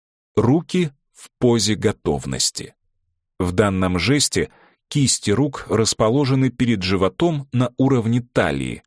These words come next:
разведены примерно на тридцать пять сантиметров и обращены ладонями друг к другу с разведенными пальцами.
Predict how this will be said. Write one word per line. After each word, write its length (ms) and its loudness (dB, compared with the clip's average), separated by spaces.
разведены 680 0
примерно 600 0
на 160 2
тридцать 520 -2
пять 220 -2
сантиметров 760 0
и 100 2
обращены 760 0
ладонями 640 2
друг 380 -2
к 100 -8
другу 340 2
с 120 -2
разведенными 800 2
пальцами. 680 -4